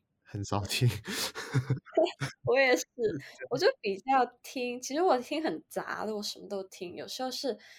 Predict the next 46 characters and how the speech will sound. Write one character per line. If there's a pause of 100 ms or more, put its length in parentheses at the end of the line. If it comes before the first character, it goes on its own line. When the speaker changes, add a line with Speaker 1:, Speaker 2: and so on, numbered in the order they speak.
(140)
Speaker 2:
韩
文，
然
后
有
时
候
是
英
语， (420)
然
后
日
语
也
有
听
过，
但
最
主
要
还
是
听 (280)
英
文
吧，
我
想。 (160)
Speaker 1:
嗯，
对， (840)
可
能 (160)
Speaker 2:
就
有
时
候 (300)
喜
欢
在
YouTube
就
这
样
寻，